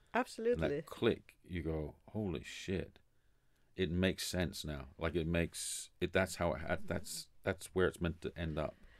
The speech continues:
Speaker 1: Yeah, and he
Speaker 2: But
Speaker 1: has
Speaker 2: it's
Speaker 1: the
Speaker 2: not easy
Speaker 1: vision.
Speaker 2: process,
Speaker 1: I
Speaker 2: but
Speaker 1: think
Speaker 2: it
Speaker 1: that he has really the vision about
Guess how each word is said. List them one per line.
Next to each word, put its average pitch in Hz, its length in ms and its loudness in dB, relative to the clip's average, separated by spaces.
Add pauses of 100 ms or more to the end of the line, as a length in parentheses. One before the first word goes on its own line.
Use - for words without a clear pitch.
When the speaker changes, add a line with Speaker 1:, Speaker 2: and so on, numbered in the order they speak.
(200)
Speaker 1:
Yeah, 339 140 12
and 277 120 10
he 403 80 12
Speaker 2:
But 415 60 10
Speaker 1:
has 339 100 8
Speaker 2:
it's 233 40 0
Speaker 1:
the 262 60 4
Speaker 2:
not 233 140 6
easy 196 320 6
Speaker 1:
vision. - 140 0
Speaker 2:
process, - 520 -2
Speaker 1:
I 226 80 0
Speaker 2:
but 262 80 4
Speaker 1:
think 392 160 6
Speaker 2:
it - 40 6
Speaker 1:
that 294 100 6
he 254 120 2
has 277 260 4
really 262 320 0
the 180 120 0
vision 220 520 -4
about - 340 -4